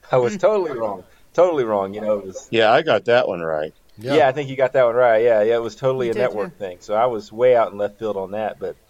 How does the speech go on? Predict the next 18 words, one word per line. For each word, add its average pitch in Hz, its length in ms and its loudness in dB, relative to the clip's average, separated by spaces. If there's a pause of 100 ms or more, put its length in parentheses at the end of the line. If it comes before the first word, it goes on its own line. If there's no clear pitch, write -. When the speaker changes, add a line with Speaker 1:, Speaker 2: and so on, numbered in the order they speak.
(280)
Speaker 1:
that 123 220 2
was 127 240 -8
nice. 123 500 -4
Uh, 101 320 -2
that 123 120 2
was 127 120 -8
cool 156 260 -6
hearing 127 360 -6
it 92 160 -8
from, 98 380 -12 (160)
from 95 180 -16
the 95 80 -12
man 107 240 -6
himself, 107 500 -4
you 95 60 -16
know, 95 160 -4
and 107 80 -4
that's, 117 260 -6